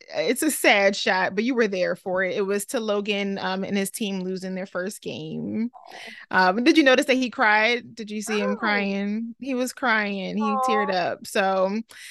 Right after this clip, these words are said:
Speaker 1: that made me sad. Um, they were, uh, going into that, they had won all three games that they played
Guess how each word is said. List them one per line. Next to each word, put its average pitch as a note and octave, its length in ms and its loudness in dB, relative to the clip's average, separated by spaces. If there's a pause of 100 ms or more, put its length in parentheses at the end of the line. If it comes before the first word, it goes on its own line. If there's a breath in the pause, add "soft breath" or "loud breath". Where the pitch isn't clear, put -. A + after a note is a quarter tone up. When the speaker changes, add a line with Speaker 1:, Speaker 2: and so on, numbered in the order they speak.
(140 loud breath)
Speaker 1:
that C4+ 120 4
made C#4 140 4
me C#4 140 0
sad. G3+ 580 2
Um, G3 420 -2
they G#3+ 680 -2 (240)
were, G#3 680 2 (120)
uh, A3 80 -4 (160)
going A#3+ 260 2
into A#3+ 200 0
that, A#3 140 0
they A3 80 0
had G3+ 160 2
won G3+ 340 -2
all G3 160 0
three G3 200 -4
games F#3 300 -6
that F#3 60 -10
they F3+ 100 -8
played F3+ 460 -8